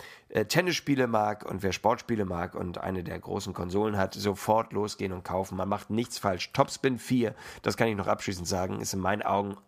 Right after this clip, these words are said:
absolut dramatisch besser als Topspin drei. Das war wirklich kein Vergleich. Ich fand ja auch Topspin zwei besser als Topspin drei. Und Topspin vier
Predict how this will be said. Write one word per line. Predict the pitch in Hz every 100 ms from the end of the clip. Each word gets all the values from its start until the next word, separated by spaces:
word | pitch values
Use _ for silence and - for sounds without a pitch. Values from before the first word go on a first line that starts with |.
| _
absolut | - 135 156 - 160 151 143 143 147 139 131 - - - - _ _ _ _ - 170 -
dramatisch | - 120 131 151 123 -
besser | 104 -
als | 85 -
Topspin | 92 - - 90
drei. | 82 85 101 - -
Das | 120 -
war | 104 98
wirklich | 101 95
kein | - 95
Vergleich. | 98 101 104
Ich | 104
fand | 120 123
ja | 113
auch | 113
Topspin | - 120 - - 107
zwei | 104 - 101 135 170 - -
besser | - 123 -
als | 101
Topspin | - 117 - - 104
drei. | 92 92 104 73 - - - -
Und | 101
Topspin | 139 143 - 123
vier | 104 143 151 147